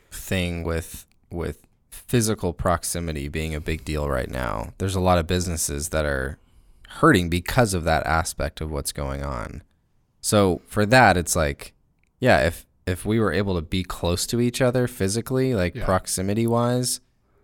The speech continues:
Speaker 1: this wouldn't be an issue.
Speaker 2: Yep.
Speaker 1: Um, you know, any, any business that is reliant <laughs> on that aspect of society is hurting right now.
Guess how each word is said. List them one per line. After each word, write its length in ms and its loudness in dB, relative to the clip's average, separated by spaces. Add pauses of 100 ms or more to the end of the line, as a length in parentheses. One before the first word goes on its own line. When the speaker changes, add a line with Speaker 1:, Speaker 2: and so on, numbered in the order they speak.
Speaker 1:
this 220 2
wouldn't 200 2
be 140 4
an 80 0
issue. 540 -4 (240)
Speaker 2:
Yep. 160 -12 (200)
Speaker 1:
Um, 540 -2 (160)
you 100 -6
know, 140 -4 (160)
any, 400 2 (100)
any 300 2
business 640 0
that 340 0
is 180 -6
reliant 640 -4
<laughs> 0 -
on 140 0
that 260 0
aspect 640 -2
of 120 -4
society 720 -4
is 200 -4
hurting 320 -2
right 200 -10
now. 320 -10